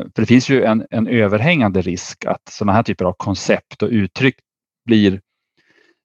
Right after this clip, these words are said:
för givet tagna och ganska, ja, ganska oproblematiserade, vilket ju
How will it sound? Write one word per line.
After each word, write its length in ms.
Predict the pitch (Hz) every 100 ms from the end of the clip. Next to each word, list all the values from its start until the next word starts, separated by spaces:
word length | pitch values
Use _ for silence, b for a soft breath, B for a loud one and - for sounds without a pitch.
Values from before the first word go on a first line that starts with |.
| -
för 60 | 117
givet 400 | 107 117 107 107
tagna 460 | 175 170 113 98 78
och 100 | 98
ganska, 480 | 101 - - 92 - 131 _ _ _ _ _ _ _ - -
ja, 120 | 127
ganska 260 | 101 - 107
oproblematiserade, 840 | - 98 101 - - 160 104 98
vilket 300 | 95 104 -
ju 180 | 95